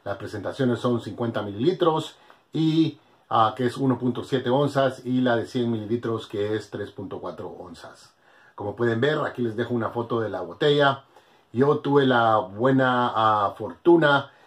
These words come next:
de estar comprando unos cosméticos con mi señora esposa, y en la tienda de Sephora me dieron una muestra muy, muy, muy bonita de aproximadamente tres mililitros y venía en esta bolsita, y aquí está,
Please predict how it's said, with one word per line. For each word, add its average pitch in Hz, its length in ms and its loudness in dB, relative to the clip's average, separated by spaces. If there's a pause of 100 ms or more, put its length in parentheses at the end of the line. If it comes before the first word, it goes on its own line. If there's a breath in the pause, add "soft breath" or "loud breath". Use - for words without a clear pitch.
(100)
de 113 120 -4
estar 127 340 0
comprando 123 340 -2
unos 120 160 2
cosméticos 131 640 -2
con 131 160 0
mi 123 80 2
señora 131 300 4
esposa, 143 580 0 (400 soft breath)
y 151 440 0
en 117 260 2
la 104 180 0
tienda 127 460 2
de 107 320 -2
Sephora 131 760 2 (300 soft breath)
me 113 100 -4
dieron 120 300 2
una 120 160 2
muestra 127 360 2
muy, 139 460 2
muy, 135 320 2
muy 131 260 4
bonita 127 640 0 (220 loud breath)
de - 80 -6
aproximadamente 120 680 0
tres 123 200 0
mililitros 127 840 0 (280 soft breath)
y 110 120 0
venía 113 260 0
en 120 80 0
esta 117 160 0
bolsita, 139 760 0 (840 soft breath)
y 139 440 -2 (380)
aquí 120 280 -2
está, 120 480 2